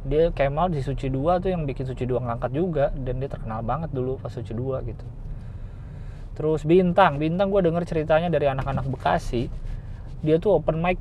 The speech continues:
berkali-kali dulu, kagak lucu-lucu Bintang B T gitu. Kagak lucu-lucu. Pernah malah <laughs> Bintang <laughs> open mic nih.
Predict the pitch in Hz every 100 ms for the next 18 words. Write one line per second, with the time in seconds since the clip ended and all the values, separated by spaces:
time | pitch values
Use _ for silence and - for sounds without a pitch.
0 | - - 143 156 143 151 143 160 156 151
1 | 165 143 139 120 131 127 139 151 175 -
2 | 127 120 117 120 120 - 92 135 - -
3 | - - - - - - - - 107 107
4 | 113 117 120 110 - 170 185 190 185 -
5 | - - - - - - 151 185 202 180
6 | 185 214 - - - - - 277 - 156
7 | 170 - - - - - - - - -
8 | - - - - 294 294 269 - - -
9 | - - 165 170 170 202 208